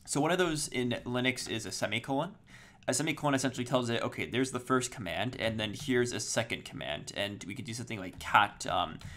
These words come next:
E T C slash password is a typical one that you would do. What this will do is it will expose the content of the, of the password file, which contains all the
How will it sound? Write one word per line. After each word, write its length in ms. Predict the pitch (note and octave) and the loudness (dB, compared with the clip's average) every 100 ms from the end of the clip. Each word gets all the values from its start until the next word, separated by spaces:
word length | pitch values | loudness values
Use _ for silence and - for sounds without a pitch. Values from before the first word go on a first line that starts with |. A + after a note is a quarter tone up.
| - - - - | -14 -16 -10 0
E 120 | B2 | 0
T 160 | A#2+ A2 | 0 0
C 280 | - G#2+ | 0 0
slash 400 | G#2 - F2 - - | 0 2 2 0 -2
password 640 | - G#2 - - G#2+ G#2 | 4 6 4 0 -2 -2
is 180 | G2 - - B2+ | -4 -8 -12 -8
a 60 | |
typical 460 | B2 A#2+ A2+ A2+ G#2+ | -6 -6 -2 0 0
one 120 | A2 | 0
that 140 | A2 | -2
you 80 | G#2+ | -6
would 160 | G2+ - | -8 -4
do. 260 | G#2 A2 C3 - - | -2 -2 -4 -8 -6
What 140 | G#2+ | -2
this 180 | A#2 C3 | 0 0
will 60 | |
do 260 | A#2+ G#2+ A2+ | 0 0 0
is 100 | A#2+ | 0
it 80 | - | -2
will 160 | G#2+ | -2
expose 400 | G2 - A2 G#2 | 0 -2 -2 -4
the 80 | F#2 | -6
content 600 | - F2+ G2 - G#2+ G2+ | -4 -2 -2 -4 -6 -4
of 280 | - G2 - | -4 -4 -4
the, 280 | F#2+ F2 E2+ | -4 -2 -2
of 140 | - G#2 | -4 -6
the 80 | |
password 440 | - G2 G2 B2+ A#2+ | -2 0 0 -2 4
file, 300 | B2 B2+ D#3+ | 8 8 6
which 320 | A#2 F#2+ - | -2 -4 -4
contains 380 | A2 - G2+ G2+ | -6 -2 0 0
all 80 | F#2+ | -2
the 180 | F#2 | -4